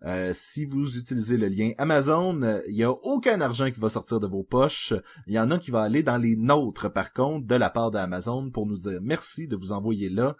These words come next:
et c'est extrêmement apprécié. Continuez de le faire en grand nombre. On aime ça beaucoup.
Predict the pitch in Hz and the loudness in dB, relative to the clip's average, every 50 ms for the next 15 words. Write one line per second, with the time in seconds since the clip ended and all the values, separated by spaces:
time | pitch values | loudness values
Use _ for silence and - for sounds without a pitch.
0 | - - _ _ - - 131 135 135 131 - - - - 110 110 113 - - 101 | -14 -20 _ _ -2 0 2 4 2 2 0 -6 -10 -4 -2 -2 -2 -2 -6 -10
1 | - - - 117 110 107 113 113 110 - - 95 90 - - 131 127 113 98 - | -10 -6 -4 -2 0 0 0 0 -2 -4 -6 -8 -8 -6 -8 -10 -6 -6 -8 -8
2 | - 113 117 113 104 92 80 - - 120 120 120 117 - - 101 131 143 135 117 | -6 -6 -4 -4 -4 -6 -6 -4 -2 0 0 0 -2 -4 -6 -6 -4 -4 -2 -2
3 | 101 107 107 101 104 123 151 170 170 160 131 107 101 92 - _ - 117 127 127 | -2 -2 -2 -2 -2 -4 -4 -6 -8 -8 -6 -4 -4 -4 -6 _ -4 -2 -2 0
4 | 127 131 131 120 - - 135 135 139 139 _ _ - 92 95 101 113 - - - | 0 0 -2 -4 -4 -4 -4 -4 -4 -6 _ _ -18 -14 -8 -8 -8 -8 -8 -20